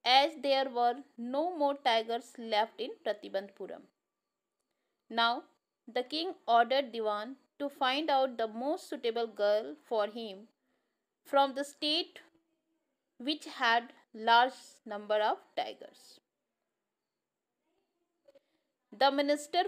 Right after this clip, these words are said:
followed the order and he found the right girl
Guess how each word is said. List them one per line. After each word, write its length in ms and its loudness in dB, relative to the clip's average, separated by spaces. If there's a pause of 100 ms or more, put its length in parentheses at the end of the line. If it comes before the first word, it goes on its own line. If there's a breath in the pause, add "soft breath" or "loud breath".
followed 440 4
the 100 4
order 400 4 (420)
and 220 -2
he 220 -2
found 480 -2 (260)
the 300 4 (200)
right 360 4 (100)
girl 340 0